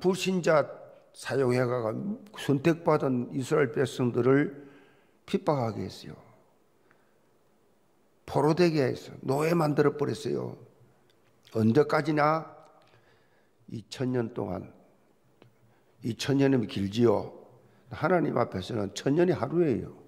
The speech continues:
하나님 앞에서는 길다 짧다 없어요. 우리는 무지 긴데 이천 년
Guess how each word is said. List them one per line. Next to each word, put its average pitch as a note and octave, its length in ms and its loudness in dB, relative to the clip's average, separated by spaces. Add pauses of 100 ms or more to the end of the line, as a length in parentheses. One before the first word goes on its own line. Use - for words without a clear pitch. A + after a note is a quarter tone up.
(680)
하나님 E3 400 2
앞에서는 A#2+ 440 0
길다 - 400 0
짧다 D3+ 360 0
없어요. A#2 320 -4 (280)
우리는 C#3 480 2
무지 D#3+ 340 6
긴데 A#2+ 580 0 (340)
이천 D3+ 420 -6
년 F3 280 -6